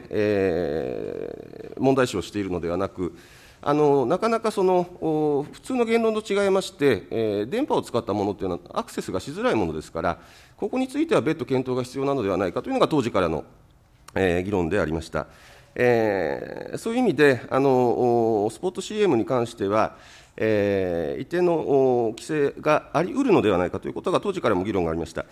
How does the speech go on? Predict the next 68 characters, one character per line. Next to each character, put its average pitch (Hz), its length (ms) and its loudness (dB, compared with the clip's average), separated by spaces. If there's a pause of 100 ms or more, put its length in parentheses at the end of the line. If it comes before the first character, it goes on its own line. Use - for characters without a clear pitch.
(240)
あ - 80 0
の、 165 200 6
こ 214 140 -2
の、 233 160 6
お、 202 680 4 (140)
審 208 180 0
査 214 120 -4
会 208 100 -2
の 202 100 2
中 202 200 2
で 107 100 0
も、 104 920 2
お、 110 80 -6
表 196 80 -4
現 254 120 -2
の 240 80 0
自 165 80 -2
由 143 60 -2
と 123 80 -4
の 107 100 0
関 104 160 -4
係 107 80 -2
で 104 100 -2
ど 143 100 -4
う - 20 0
な 120 100 2
の 92 80 -2
だ 95 180 0
と - 120 -12
い 101 40 -4
う、 92 640 -4
う、 - 20 -10
発 107 220 -12
言 110 120 -2
が 104 80 0
出 127 100 -4
て 107 60 -6
お 95 60 -2
り 90 80 -4
ま 90 80 -4
す - 80 -12
け 98 80 -6
れ 87 60 -8
ど - 20 -6
も、 110 60 -4
若 214 180 -4 (180)
干 123 100 -4
違 170 80 0
和 180 100 2
感 139 140 0
を、 90 480 -2
お、 107 40 -8
覚 107 120 0
え 98 40 -6
て - 80 -8
お 87 40 -2
り 85 60 -4
ま 82 120 -4
す。 71 120 -14 (340)
と 240 100 -10
言 247 80 -4
い - 20 -2
ま 262 80 0
す 262 80 -8
の 104 80 2
も、 107 300 0 (320)
あ 143 120 -2
の、 123 500 0